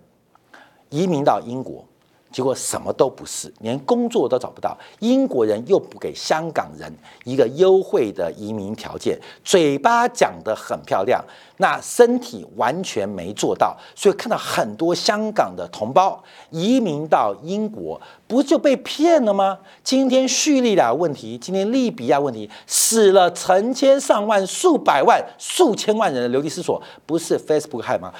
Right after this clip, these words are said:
观众朋友，这个世界恐怖的地方，我们看到今年诺贝尔物理学奖的这个结论，就是现世报，现世报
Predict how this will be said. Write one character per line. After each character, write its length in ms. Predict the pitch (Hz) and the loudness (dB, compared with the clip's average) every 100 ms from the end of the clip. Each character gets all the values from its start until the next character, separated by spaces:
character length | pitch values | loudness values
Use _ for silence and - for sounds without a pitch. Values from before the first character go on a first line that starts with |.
| - | -10
观 120 | - 339 | -4 0
众 80 | |
朋 120 | 269 - | 0 -2
友， 60 | |
这 80 | - | -6
个 40 | 254 | -4
世 220 | - 294 | -2 2
界 140 | 190 | 2
恐 200 | - - | 0 -6
怖 80 | 95 | -6
的 80 | 156 | -6
地 80 | 131 | 0
方， 220 | 120 120 - - | 0 -2 -8 -8
我 80 | 156 | -4
们 100 | 180 | -2
看 160 | - | 0
到 80 | 254 | 2
今 220 | 180 302 | 2 0
年 120 | 233 190 | 0 2
诺 100 | 247 | 2
贝 100 | 175 | 2
尔 60 | |
物 120 | 117 202 | 0 -6
理 100 | 123 | -8
学 200 | - 143 | -4 -2
奖 160 | 110 | -2
的 100 | 98 - _ _ _ | -4 -14 _ _ _
这 100 | - | -6
个 320 | 170 151 117 - - - | 2 4 4 -2 -20 -8
结 260 | - 160 | 0 4
论， 240 | 175 294 175 - - _ _ | 6 6 4 -4 -20 _ _
就 120 | - 190 | -4 -2
是 180 | 160 | -2
现 480 | 120 - - 339 175 101 - | -6 0 4 6 4 -2 -10
世 340 | - 185 135 - | -6 -6 -8 -8
报， 240 | - 131 - _ _ _ _ _ _ _ _ - | -2 -2 -4 _ _ _ _ _ _ _ _ -4
现 580 | - - 349 226 104 | 0 4 6 6 2
世 360 | 95 - 160 101 | -6 -6 -4 -6
报 220 | - 120 | -2 -2